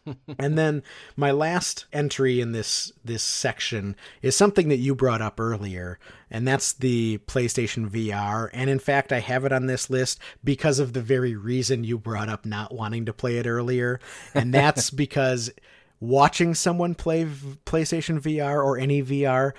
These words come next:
Speaker 2: frankly, is even more fun than experiencing V R for yourself.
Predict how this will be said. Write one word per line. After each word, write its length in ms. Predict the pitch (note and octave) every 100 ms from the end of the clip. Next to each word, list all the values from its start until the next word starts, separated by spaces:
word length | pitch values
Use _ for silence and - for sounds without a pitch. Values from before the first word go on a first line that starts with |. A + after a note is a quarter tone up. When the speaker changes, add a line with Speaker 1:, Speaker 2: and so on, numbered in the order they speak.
| - -
Speaker 2:
frankly, 520 | - C#3+ C#3 C#3+ C#3 C#3+
is 220 | C3+ A#2+
even 240 | B2 C3
more 180 | B2 A#2+
fun 500 | A2 - A2+ A2 A2+ -
than 320 | A#2 G#2+ G#2+
experiencing 920 | - - - A#2+ G2+ G#2+ A2 A#2 A2
V 220 | G2 F#2+
R 220 | F#2 F#2
for 140 | F#2+ G2+
yourself. 680 | F2+ F#2+ G2+ F#2 A2 -